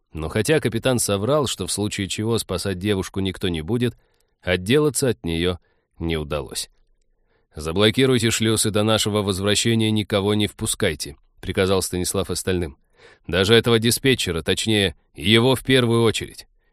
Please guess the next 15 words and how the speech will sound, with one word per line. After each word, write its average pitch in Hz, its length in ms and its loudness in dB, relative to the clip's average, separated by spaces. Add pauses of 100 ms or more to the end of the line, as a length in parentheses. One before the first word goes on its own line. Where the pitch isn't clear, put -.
Кто-то 127 380 2
же 101 160 0
сдал 107 460 2
Джонсону 104 540 0
регистрационные 101 800 0
списки. - 520 -4 (360)
И 78 80 -8
будьте 131 300 2
на 131 120 4
связи. 117 420 0 (560)
Если 85 300 0
Маша 127 320 4
снова 120 400 2
перестанет 104 580 0
отвечать, 95 560 -2